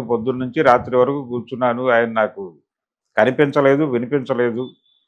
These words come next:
ఇలా పదిహేను రోజులు తిరిగాను, నా పని కాలేదు, పట్టించుకోలేదు, నేను డబ్బులు ఇవ్వకపోవడమే కారణం అని తెలిసింది నాకు. ఇలా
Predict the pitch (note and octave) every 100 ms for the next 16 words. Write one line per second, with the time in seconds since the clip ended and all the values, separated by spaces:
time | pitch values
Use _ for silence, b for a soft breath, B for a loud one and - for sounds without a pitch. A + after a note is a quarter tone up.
0 | _ A2 C3+ C#3+ A#2+ B2 A#2+ A#2+ D3+ C3+
1 | B2 A#2+ C3 A#2+ B2 - _ _ _ _
2 | _ - A#2 A#2+ C3 D3 B2 B2+ B2+ A#2+
3 | B2 A2+ A2 C3+ B2+ - B2+ B2 A#2 B2
4 | G#2+ A#2 A2+ G#2+ G#2 C#3 A#2+ B2 A#2+ C3
5 | B2+ C3+ C#3+ B2 B2 B2+ B2+ C3+ C3+ A#2+
6 | A2 C3 A#2+ A2+ - A2 _ _ _ _
7 | - - _ - A#2